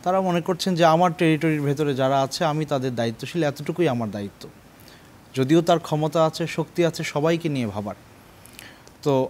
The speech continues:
আমরা এখন যেটা হয়েছে যে বস্তুগত জীবনে আমরা খুব বেশি সন্তুষ্ট হয়ে পড়েছি এবং ইসলামের সুমহান, আহ, যে শিক্ষা এবং ইসলামের বিজয়ের যে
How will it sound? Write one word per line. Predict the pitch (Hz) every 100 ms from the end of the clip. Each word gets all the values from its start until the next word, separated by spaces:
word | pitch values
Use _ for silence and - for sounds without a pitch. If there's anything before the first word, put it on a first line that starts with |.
| -
আমরা | 165 180 202
এখন | 196
যেটা | 190 190 190
হয়েছে | 180 185 - 196
যে | 151 156 156 - 143
বস্তুগত | 160 160 - 190 190 202
জীবনে | 160 151 156 156
আমরা | 147 127 131
খুব | -
বেশি | 143 143
সন্তুষ্ট | 143 147 135 151 -
হয়ে | 139 143
পড়েছি | 147 151 147 190 - - - - - - -
এবং | 127 123 135 131 131 -
ইসলামের | 135 - 160 156 170 160 - -
সুমহান, | - - 139 139 127 151 156 156 - - - - -
আহ, | 123 120 120 120
যে | 107 123
শিক্ষা | 117 - 175 - - 104 92 -
এবং | 127 120 123 127
ইসলামের | 123 - 139 135 131 127 - -
বিজয়ের | 131 123 131 156 175 151
যে | 143